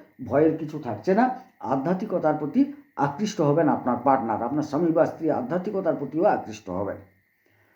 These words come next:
এবারে আইনি জটিলতার কথা বলেছি, সেটাও কিঞ্চিত আসার সম্ভাবনা। তবে আপনার জন্মকুণ্ডলী বলে দেবে কোন দিকটা আসবে, কারণ গোচর এরকম একটা সময় আপনাকে দেখাচ্ছে। যাই হোক, এটা ছিল মূল আলোচনা। খুব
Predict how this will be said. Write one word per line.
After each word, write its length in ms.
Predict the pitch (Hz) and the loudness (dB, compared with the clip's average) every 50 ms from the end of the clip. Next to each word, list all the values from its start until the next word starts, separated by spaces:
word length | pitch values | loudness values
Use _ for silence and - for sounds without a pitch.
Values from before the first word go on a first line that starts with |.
| _ _ _ _ _ - | _ _ _ _ _ 2
এবারে 200 | 156 170 180 175 | 6 8 8 8
আইনি 260 | 170 175 190 214 220 | 8 6 6 4 2
জটিলতার 480 | 208 214 196 180 202 196 185 190 185 180 | 2 2 0 0 0 -2 0 0 -2 -2
কথা 240 | 185 180 180 185 | -2 0 2 2
বলেছি, 380 | 180 180 180 185 180 180 - - 220 - - _ _ _ _ _ _ _ _ _ _ _ _ _ _ _ | 4 4 6 4 4 2 -2 -10 -14 -16 -18 _ _ _ _ _ _ _ _ _ _ _ _ _ _ _
সেটাও 280 | - 143 156 165 175 | -6 2 6 6 6
কিঞ্চিত 360 | 175 185 185 175 165 175 170 | 6 4 0 0 0 2 2
আসার 240 | 175 160 151 160 160 | 2 2 2 2 -4
সম্ভাবনা। 480 | 156 - 156 160 160 165 165 175 180 190 | -4 -2 0 4 4 4 6 6 4 2
তবে 240 | 190 - 147 143 147 | 2 2 2 4 4
আপনার 300 | 135 139 - 185 196 190 | 4 4 4 4 2 4
জন্মকুণ্ডলী 600 | 180 185 180 180 180 180 180 185 175 170 175 170 | 6 6 6 6 6 4 4 2 2 4 2 2
বলে 220 | 147 135 143 151 160 | 2 2 2 2 2
দেবে 180 | 165 190 214 | 2 2 0
কোন 280 | 220 220 - 147 147 143 | 0 0 0 0 0 2
দিকটা 240 | 139 143 - - 147 113 | 0 0 0 2 2 2
আসবে, 280 | 101 101 - 151 208 | 2 0 0 -2 -2
কারণ 280 | 214 190 151 139 147 143 | 0 2 0 0 0 0
গোচর 420 | 110 110 143 151 151 - 233 226 - - - | 0 0 -2 -2 -2 0 0 0 0 0 -2
এরকম 320 | 156 156 160 151 - 160 | 0 0 0 0 0 0
একটা 360 | 160 147 147 - 233 277 285 - - - _ _ | 0 -2 -2 -2 -2 -4 -4 -4 -10 -18 _ _
সময় 360 | - - - 147 151 160 165 156 | -14 -6 -2 2 4 6 6 6
আপনাকে 340 | 143 123 135 151 147 247 | 4 2 2 0 2 2
দেখাচ্ছে। 560 | 262 - 131 - - 92 90 - - - - - _ _ _ _ _ _ _ _ _ _ _ _ _ - 156 | 2 2 0 0 -2 -6 -8 -10 -12 -20 -20 -20 _ _ _ _ _ _ _ _ _ _ _ _ _ -4 2
যাই 120 | 175 190 | 4 6
হোক, 100 | 175 135 - - - - - _ _ _ _ _ _ _ _ _ _ _ _ _ - | 6 4 2 -4 -10 -16 -20 _ _ _ _ _ _ _ _ _ _ _ _ _ -8
এটা 160 | 156 151 196 | 0 0 2
ছিল 160 | 190 214 214 208 | 2 4 4 4
মূল 260 | 170 160 175 196 202 | 6 6 6 6 8
আলোচনা। 360 | 170 139 143 160 - 190 190 220 | 6 6 6 2 0 2 0 0
খুব 200 | 220 - 311 320 | 0 0 0 0